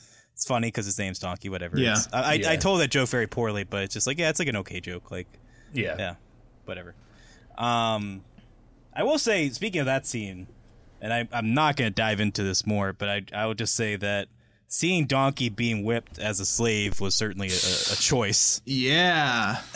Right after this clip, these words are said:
Speaker 1: Uh,
Speaker 2: Yeah, like the "Don't talk to me, I, I don't wanna get in trouble."
Speaker 3: Right.
Speaker 2: Yeah.
Speaker 1: That was a, just a weird, weird choice. Um, uh, also, uh,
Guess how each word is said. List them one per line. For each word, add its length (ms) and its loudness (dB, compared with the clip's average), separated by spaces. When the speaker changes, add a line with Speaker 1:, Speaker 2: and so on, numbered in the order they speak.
Speaker 1:
Uh, 320 -4
Speaker 2:
Yeah, 200 2
like 180 2
the 140 2
"Don't 260 6
talk 280 4
to 80 4
me, 200 4
I, 160 4
I 240 -2
don't 160 2
wanna 160 2
get 160 2
in 60 2
trouble." 600 0
Speaker 3:
Right. 200 4
Speaker 2:
Yeah. 240 2
Speaker 1:
That 120 -8
was 100 -4
a, 80 -6
just 140 -4
a 40 -4
weird, 360 -2
weird 200 -2
choice. 480 -4
Um, 520 -4
uh, 220 -2
also, 500 0
uh, 520 2